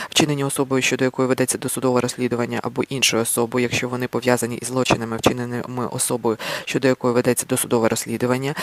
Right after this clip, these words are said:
і які не, не підслідні тому органу, який здійснює кримінальне провадження, досудове розслідування, досудове розслідування, то у разі неможливості, е, виділення цих матеріалів в окреме провадження, прокурор, який здійснює нагляд за дос-, досудовим розслідуванням, своєю постановою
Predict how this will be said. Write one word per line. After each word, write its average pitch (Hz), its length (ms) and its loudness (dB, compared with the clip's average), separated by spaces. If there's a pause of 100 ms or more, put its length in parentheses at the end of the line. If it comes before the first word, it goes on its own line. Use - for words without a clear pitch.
(180)
і 147 60 2
які 143 240 0
не, 135 320 0 (300)
не 131 300 -2
підслідні 127 420 -2
тому 123 280 -4
органу, 120 340 0
який 120 260 -4
здійснює 120 340 -2
кримінальне 117 460 -2
провадження, 117 560 0
досудове 131 420 0
розслідування, 139 680 -2 (160)
досудове 135 380 2
розслідування, 127 480 -4 (320)
то 147 120 0
у 147 40 2
разі 143 240 4
неможливості, 127 720 0 (120)
е, 123 100 8
виділення 120 560 0
цих - 200 -2
матеріалів 123 580 2
в 123 60 0
окреме 120 400 2
провадження, 131 500 0
прокурор, 113 460 -2 (280)
який 160 180 2
здійснює 147 380 2
нагляд 135 380 0
за 131 120 6
дос-, 131 220 -6
досудовим 127 500 -2
розслідуванням, 117 580 -2
своєю 120 240 2
постановою 131 600 -4